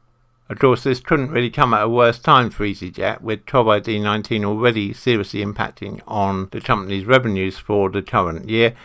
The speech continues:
in common with all aviation companies worldwide.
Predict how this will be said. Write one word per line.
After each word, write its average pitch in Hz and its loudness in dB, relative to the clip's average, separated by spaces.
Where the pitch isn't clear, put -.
in 110 -4
common 117 2
with 113 2
all 120 2
aviation 107 0
companies 104 -4
worldwide. 110 4